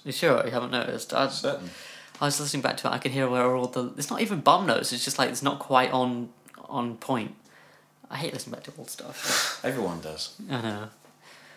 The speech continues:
Speaker 1: But I was wondering, do other people hear this, or is it just me? And according to what you just said, it is just me, so
Speaker 2: Yeah.
Speaker 1: I hope anyway.
Speaker 2: Well, you always examine your own work with a harsher critique than anyone else does.
Speaker 1: Yes,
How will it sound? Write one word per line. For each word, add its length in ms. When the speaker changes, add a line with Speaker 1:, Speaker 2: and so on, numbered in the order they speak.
Speaker 1:
But 100
I 20
was 100
wondering, 280
do 80
other 220
people 260
hear 240
this, 180
or 80
is 80
it 60
just 180
me? 300
And 120
according 300
to 40
what 100
you 100
just 180
said, 120
it 80
is 160
just 240
me, 100
so 260
Speaker 2:
Yeah. 260
Speaker 1:
I 60
hope 200
anyway. 360
Speaker 2:
Well, 100
you 220
always 420
examine 680
your 160
own 200
work 200
with 160
a 100
harsher 400
critique 380
than 120
anyone 280
else 280
does. 380
Speaker 1:
Yes, 680